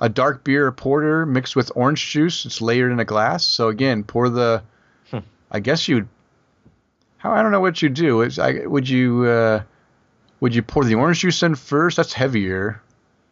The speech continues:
Speaker 1: And then the beer on top? I don't know.
Speaker 2: Depends on how much pulp you have.
Speaker 1: Yeah,
Speaker 2: <laughs>
Speaker 1: yeah.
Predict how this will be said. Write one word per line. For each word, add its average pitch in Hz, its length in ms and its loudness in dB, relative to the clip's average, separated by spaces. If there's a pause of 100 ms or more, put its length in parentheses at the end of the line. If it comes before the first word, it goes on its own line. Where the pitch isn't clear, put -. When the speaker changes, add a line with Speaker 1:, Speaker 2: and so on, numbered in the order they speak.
(280)
Speaker 1:
And 113 80 -6
then 120 100 0
the 110 80 0
beer 127 420 0
on 117 160 0
top? 135 400 -2
I 147 60 0
don't 185 160 -2
know. 101 280 -4 (180)
Speaker 2:
Depends 123 280 -2
on 110 60 -6
how 110 80 -2
much 98 180 -4 (300)
pulp 92 300 0
you 87 60 -12
have. 85 220 -8 (800)
Speaker 1:
Yeah, 127 480 2
Speaker 2:
<laughs> - 40 -8
Speaker 1:
yeah. 107 320 -2